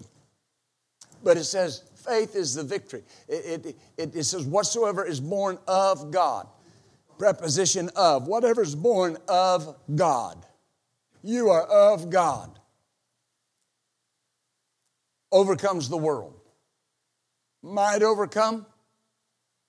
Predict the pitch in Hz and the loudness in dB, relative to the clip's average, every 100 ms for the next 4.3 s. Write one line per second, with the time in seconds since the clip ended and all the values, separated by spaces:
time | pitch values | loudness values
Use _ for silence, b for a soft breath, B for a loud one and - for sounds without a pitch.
0 | _ _ _ - 196 143 135 180 135 147 | _ _ _ -6 0 2 4 2 2 -4
1 | 120 113 127 101 98 - - b b b | -4 -8 -10 -10 -14 -20 -20 b b b
2 | b 202 196 190 190 233 226 - - 269 | b 2 4 4 6 6 6 -2 -2 4
3 | 269 226 147 - - 180 180 165 196 - | 6 6 4 -6 -10 -2 0 4 2 0
4 | - 107 82 | -14 -14 -14